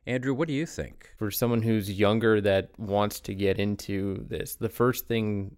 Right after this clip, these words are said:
Speaker 2: would be to look at a program like the C F P, because it does, it does change you,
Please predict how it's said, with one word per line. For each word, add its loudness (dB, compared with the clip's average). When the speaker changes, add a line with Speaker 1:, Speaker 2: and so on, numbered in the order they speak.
Speaker 2:
would 0
be 0
to 0
look -4
at -2
a -6
program -2
like -8
the -6
C -2
F -4
P, -12
because -2
it -4
does, 4
it -4
does 6
change 2
you, -2